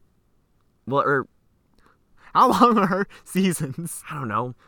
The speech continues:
Speaker 1: What if we just say, like, this
Speaker 2: We'll
Speaker 1: is,
Speaker 2: never have a
Speaker 1: what
Speaker 2: season
Speaker 1: if,
Speaker 2: two.
Speaker 1: what if this is the end of the season one right now?
Speaker 2: Oh. Oh.
Speaker 1: Okay, hey.
Speaker 2: Cliffhanger.
Speaker 1: End of season one.
Speaker 2: What? <laughs>
Speaker 1: Season one finale. Th-,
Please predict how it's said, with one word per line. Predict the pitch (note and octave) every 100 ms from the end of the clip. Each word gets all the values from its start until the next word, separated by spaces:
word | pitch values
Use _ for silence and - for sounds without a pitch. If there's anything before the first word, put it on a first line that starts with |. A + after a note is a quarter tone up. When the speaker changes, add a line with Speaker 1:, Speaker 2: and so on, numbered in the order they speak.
| _ -
Speaker 1:
What | D#3
if |
we | F3+
just | E3+
say, | E3+
like, | D3+ A#2+
this | G#2 G#2+ C3
Speaker 2:
We'll |
Speaker 1:
is, | F#3
Speaker 2:
never | F#3 F#3+
have | D#3
a |
Speaker 1:
what | E3+
Speaker 2:
season | D#3 D3
Speaker 1:
if, | D3
Speaker 2:
two. | C3+ D3
Speaker 1:
what | F3
if |
this | F3+
is | F3
the | F3
end | D3
of |
the |
season | C#3 B2+ A#2+
one | A2 G2+ G#2+ _ -
right | A2+
now? | G2+ G2 - -
Speaker 2:
Oh. | D3+ D3 G2 _ _ _ _ C3+
Oh. | C3+ G#2 A#2
Speaker 1:
Okay, | D#3
hey. | G3+ G#3+ - -
Speaker 2:
Cliffhanger. | - D3+ A#2 G#2+ - _ -
Speaker 1:
End | G3 G#3+
of | -
season | G#3+ F#3 E3+
one. | F3+ E3 G#2 - _ _ _ _
Speaker 2:
What? | E3 A#3+ -
<laughs> | -
Speaker 1:
Season | - A3+ A#3
one | A3+
finale. | G#3 A3 G3+ E3+ B2+
Th-, | F3